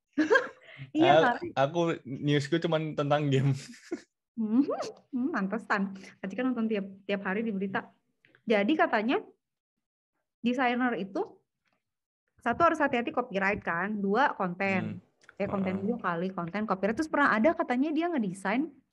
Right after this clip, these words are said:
Speaker 1: lup-, lupa fontnya tuh berbayar.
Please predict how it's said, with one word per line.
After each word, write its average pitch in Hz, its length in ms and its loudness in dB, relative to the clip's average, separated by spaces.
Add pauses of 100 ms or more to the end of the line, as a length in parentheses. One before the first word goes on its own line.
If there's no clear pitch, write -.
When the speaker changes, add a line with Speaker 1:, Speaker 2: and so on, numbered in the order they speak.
(420)
Speaker 1:
lup-, - 320 -2 (400)
lupa 370 400 2
fontnya 320 360 2
tuh 403 400 4
berbayar. 254 760 2